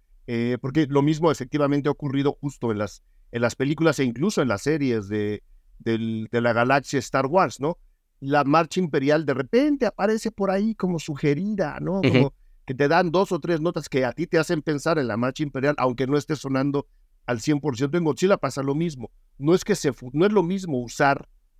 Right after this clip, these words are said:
Speaker 1: o entender a la marcha imperial que fusilarse.
Speaker 2: Sí.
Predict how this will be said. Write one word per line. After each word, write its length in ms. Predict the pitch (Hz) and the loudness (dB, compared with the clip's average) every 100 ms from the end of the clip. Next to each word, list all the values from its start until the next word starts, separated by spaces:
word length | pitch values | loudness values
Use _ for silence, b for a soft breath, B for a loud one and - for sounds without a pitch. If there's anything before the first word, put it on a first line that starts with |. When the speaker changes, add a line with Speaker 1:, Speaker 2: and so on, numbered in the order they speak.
| _ | _
Speaker 1:
o 140 | 120 | -2
entender 500 | 120 113 117 117 131 - | 0 2 0 0 -2 -2
a 100 | 101 | -2
la 120 | 98 | 0
marcha 260 | 117 123 | -2 -2
imperial 380 | 135 123 113 113 | -4 -2 -2 -2
que 100 | - | -4
fusilarse. 640 | - 110 - 123 139 127 - - - - | -12 -10 -6 -4 -4 -6 -20 -20 -20 0
Speaker 2:
Sí. 120 | - | 0